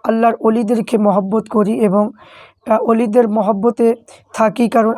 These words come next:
আল্লাহর অলিরা আল্লাহকে খুশি করেছে, নবীকে খুশি করেছে, ইলমে জাহিরি, ইলমে বাতিনি অর্জন করেছেন। তাই তিনারা যেটা বলেছে সেটা আমাদের বিশ্বাস, এটা, এটাকেই তাকলিদ বলা হয়,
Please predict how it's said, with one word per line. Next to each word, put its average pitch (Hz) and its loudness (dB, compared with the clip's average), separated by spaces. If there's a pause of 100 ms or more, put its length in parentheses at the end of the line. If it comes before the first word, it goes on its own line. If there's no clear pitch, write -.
আল্লাহর 220 2 (100)
অলিরা 220 2 (120)
আল্লাহকে 214 0
খুশি - -4
করেছে, 226 2 (120)
নবীকে 208 0
খুশি 220 -4
করেছে, 233 2 (640)
ইলমে 226 4
জাহিরি, 214 0 (100)
ইলমে 214 4 (100)
বাতিনি 214 2 (160)
অর্জন 208 0 (120)
করেছেন। 208 0 (560)
তাই 214 2 (100)
তিনারা 233 4 (120)
যেটা 220 2 (140)
বলেছে 214 0 (140)
সেটা 220 -2 (100)
আমাদের 208 0
বিশ্বাস, 208 0 (580)
এটা, 208 -2 (140)
এটাকেই 240 0 (100)
তাকলিদ 220 0
বলা 196 2
হয়, 165 -2